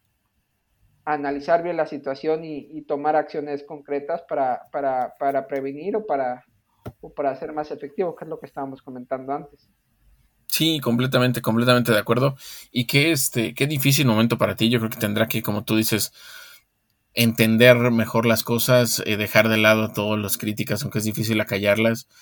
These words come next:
Speaker 2: y todo eso, pero, pero bueno, es, ti-, tiene mucha proyección T. Higgins y obviamente lo vamos a seguir viendo hacer cosas espectaculares en la liga y esperemos que esto no merme su, su, pues, su posición, que esta situación lo haga más fuerte y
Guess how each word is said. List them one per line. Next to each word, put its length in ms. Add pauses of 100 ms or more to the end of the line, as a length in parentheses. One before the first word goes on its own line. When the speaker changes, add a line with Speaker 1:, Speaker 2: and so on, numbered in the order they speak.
(420)
Speaker 2:
y 100
todo 260
eso, 240
pero, 560
pero 160
bueno, 440
es, 340
ti-, 180
tiene 200
mucha 240
proyección 480 (140)
T. 200
Higgins 400
y 60
obviamente 320
lo 120
vamos 240
a 40
seguir 260
viendo 340 (600)
hacer 280
cosas 300
espectaculares 800
en 80
la 80
liga 300
y 100
esperemos 380
que 80
esto 160
no 120
merme 380
su, 300 (640)
su, 600 (200)
pues, 100
su 80
posición, 480
que 120
esta 180
situación 760
lo 100
haga 140
más 180
fuerte 340
y 220